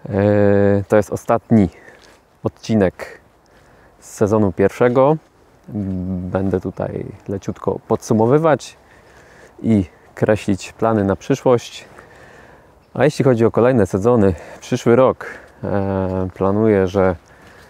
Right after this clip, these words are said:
sezon drugi, e, to będą nagrywki z Niemiec, Szwecji i Finlandii.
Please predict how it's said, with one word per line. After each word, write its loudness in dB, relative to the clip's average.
sezon 2
drugi, 4
e, 0
to 0
będą 2
nagrywki -2
z -6
Niemiec, 0
Szwecji -2
i -4
Finlandii. 0